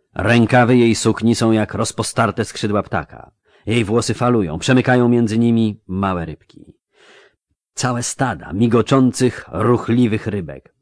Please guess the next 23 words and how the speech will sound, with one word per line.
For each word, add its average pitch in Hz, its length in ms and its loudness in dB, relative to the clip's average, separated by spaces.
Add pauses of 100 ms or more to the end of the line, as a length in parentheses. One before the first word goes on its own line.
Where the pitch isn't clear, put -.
(240)
Niektóre 113 380 -2
skubią 92 380 -2
już 90 180 -8
policzki 117 560 -4
i 113 60 -8
oczy 101 220 -6
czarodziejki. 92 640 -8 (320)
Od 123 200 4
nóg 135 340 6
Yennefer 120 480 2
biegnie 117 440 2
ku 107 140 -2
dnu 107 260 2
jeziora 107 400 2
sznur. 110 480 -2 (320)
Na 107 160 0
końcu 127 400 2
sznura, 104 380 0
ugrzęźnięty 117 800 0
w 85 60 -6
mule 123 280 4
i 110 60 2
moczarce, 110 580 -2